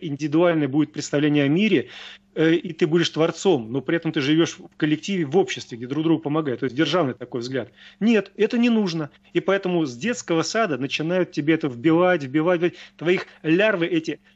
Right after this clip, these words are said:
м, начинают их взращивать, они начинают корректироваться. Вот чуть-чуть в сторону отошёл, тебе нет сюда,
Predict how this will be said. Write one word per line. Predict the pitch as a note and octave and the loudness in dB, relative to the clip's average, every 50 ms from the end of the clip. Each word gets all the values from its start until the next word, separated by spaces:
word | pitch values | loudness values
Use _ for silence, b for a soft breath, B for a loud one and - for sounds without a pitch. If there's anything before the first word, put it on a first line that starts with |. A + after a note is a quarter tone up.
| b _ - | b _ -10
м, | D3+ D3 D3 C#3+ F3+ | -8 -8 -8 -6 -2
начинают | E3 D3+ D3 - F#3 F3+ - - | -2 0 0 0 0 0 0 -2
их | D#3+ C#3+ | -4 -4
взращивать, | B2+ A#2+ A#2 A#2 A#2 A#2 C#3+ C#3 D#3 F3+ F3+ E3 D3+ - - - D3 C#3 C#3 B2+ - E3+ - - - | -6 -8 -14 -8 -4 -4 -2 0 0 2 2 2 0 -2 -4 -4 -4 -4 -6 -6 -8 -12 -14 -12 -8
они | D#3 D3 D3+ E3+ E3+ | -6 -2 -2 0 -2
начинают | D#3+ - F3 E3+ E3 - | -2 -2 -2 -2 -2 0
корректироваться. | - E3 F3+ F3+ - - - G3 F#3 F3+ E3+ E3+ E3 - - D3 | 0 0 0 0 -2 -4 -2 0 2 2 2 0 0 -2 -2 -2
Вот | C#3+ E3+ F3 F3+ | 0 0 0 -2
чуть-чуть | - G#3 - - G3 - | -4 -8 -6 -6 -8 -6
в | - | -4
сторону | - G#3+ G3+ G3 F#3 | -2 0 2 2 0
отошёл, | F#3 F#3+ E3+ - A3 G#3+ G3 | 0 -2 -2 -2 -2 -2 -2
тебе | - B2+ B2 C3 B2 | -4 -6 -4 -2 -2
нет | C3 B2+ C3+ D3 - - | 0 2 2 0 0 0
сюда, | - F3+ F3 C#3+ B2+ A2+ C3+ C3+ C#3+ D#3 E3+ F3 E3+ | 0 0 0 0 0 0 2 2 4 4 2 2 0